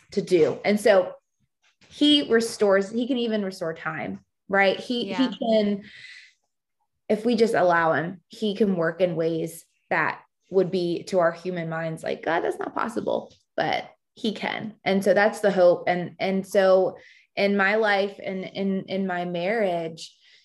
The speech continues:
Speaker 1: you know, I think every day we make a choice, right, to love our husbands. <laughs> Every day it's a new day. So every day it's like,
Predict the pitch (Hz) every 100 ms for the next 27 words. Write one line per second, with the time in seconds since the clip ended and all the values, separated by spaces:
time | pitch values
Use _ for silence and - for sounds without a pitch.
0 | _ _ _ _ 190 185 170 160 160 160
1 | - 175 185 190 - 196 180 175 - -
2 | _ - 196 185 208 214 190 185 185 180
3 | 175 175 175 165 160 - 180 160 160 -
4 | 180 160 - - 180 165 156 135 202 190
5 | - 165 165 165 175 196 175 175 - _
6 | - - - 269 240 285 285 254 220 190
7 | - 202 220 220 233 226 196 170 208 233
8 | 220 262 311 330 320 311 269